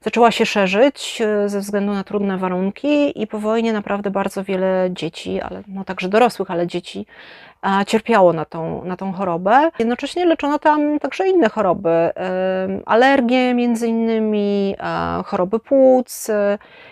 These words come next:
później także cukrzycę i to było także stopniowo, ponieważ, e, no, gruźlicę właściwie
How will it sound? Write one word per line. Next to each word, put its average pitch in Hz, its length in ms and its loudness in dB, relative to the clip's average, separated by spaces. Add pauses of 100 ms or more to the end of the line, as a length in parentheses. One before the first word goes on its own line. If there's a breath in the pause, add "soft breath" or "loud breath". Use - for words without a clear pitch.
(220 loud breath)
później 220 300 2
także 214 280 0
cukrzycę 220 960 0 (140)
i 214 80 -8
to 277 100 -4
było 311 200 4
także 262 280 -2
stopniowo, 262 600 4
ponieważ, 214 760 -2
e, 196 440 2
no, 208 240 -2
gruźlicę 247 500 0
właściwie 247 400 0